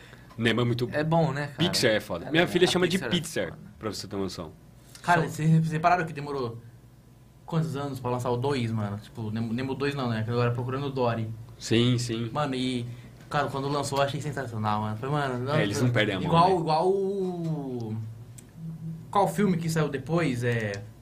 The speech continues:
Speaker 3: Os Incri-, Os Incríveis? Não foi
Speaker 1: Os
Speaker 3: Os
Speaker 1: Incríveis
Speaker 3: Os
Speaker 1: também
Speaker 3: Incríveis.
Speaker 1: demorou. Nossa.
Speaker 3: Demorou, mas eu não assisti ainda, cara.
Speaker 2: Eu ainda não assisti.
Speaker 1: Nossa, como
Speaker 2: Não
Speaker 1: assim?
Speaker 2: assisti.
Speaker 3: Eu
Speaker 2: Eu não
Speaker 3: não
Speaker 2: assisti
Speaker 3: assisti
Speaker 2: Os
Speaker 3: Os
Speaker 2: Incríveis.
Speaker 3: Incríveis.
Speaker 1: Eu
Speaker 3: E é um
Speaker 1: acho
Speaker 3: filme que
Speaker 1: que
Speaker 3: eu
Speaker 1: um é
Speaker 3: assim,
Speaker 1: mais legal.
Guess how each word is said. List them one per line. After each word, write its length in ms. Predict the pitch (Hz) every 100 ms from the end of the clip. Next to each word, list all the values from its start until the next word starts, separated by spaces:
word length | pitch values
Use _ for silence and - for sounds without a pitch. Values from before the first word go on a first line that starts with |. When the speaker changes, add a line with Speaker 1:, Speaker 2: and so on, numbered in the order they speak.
| -
Speaker 3:
Os 120 | -
Incri-, 260 | 160 160 160
Os 120 | 139 156
Incríveis? 400 | 160 233 165 160
Não 80 |
foi 140 | 165 208
Speaker 1:
Os 60 |
Speaker 3:
Os 60 | 120
Speaker 1:
Incríveis 300 | - 117 123
Speaker 3:
Os 40 |
Speaker 1:
também 180 | 151 160
Speaker 3:
Incríveis. 240 | 175 208 233
Speaker 1:
demorou. 220 | 147 110 - - -
Nossa. 320 | 98 147 165
Speaker 3:
Demorou, 260 | 160 185 170
mas 120 | 190
eu 60 | 202
não 80 | 240
assisti 320 | - - 220
ainda, 220 | 202 165
cara. 180 | 160 -
Speaker 2:
Eu 60 | 190
ainda 160 | 202
não 80 | 202
assisti. 340 | 202 156 180
Speaker 1:
Nossa, 340 | 165 147 - 170
como 160 | 156
Speaker 2:
Não 80 | 156
Speaker 1:
assim? 160 | 147 170
Speaker 2:
assisti. 340 | 202 147 127 - - - - -
Speaker 3:
Eu 60 | 156
Speaker 2:
Eu 40 |
não 80 | 196
Speaker 3:
não 80 | 208
Speaker 2:
assisti 180 | 202
Speaker 3:
assisti 220 | 185 165 190
Speaker 2:
Os 60 |
Speaker 3:
Os 40 | 170
Speaker 2:
Incríveis. 200 | 175 113 107 202
Speaker 3:
Incríveis. 60 |
Speaker 1:
Eu 140 | 233 226
Speaker 3:
E 20 |
é 60 | 240
um 40 |
Speaker 1:
acho 100 | 220
Speaker 3:
filme 180 | 247 254
que 20 |
Speaker 1:
que 20 | 208
Speaker 3:
eu 80 | 220
Speaker 1:
um 80 | 240
é 80 |
Speaker 3:
assim, 80 | 240
Speaker 1:
mais 160 | 247 214
legal. 380 | 226 127 80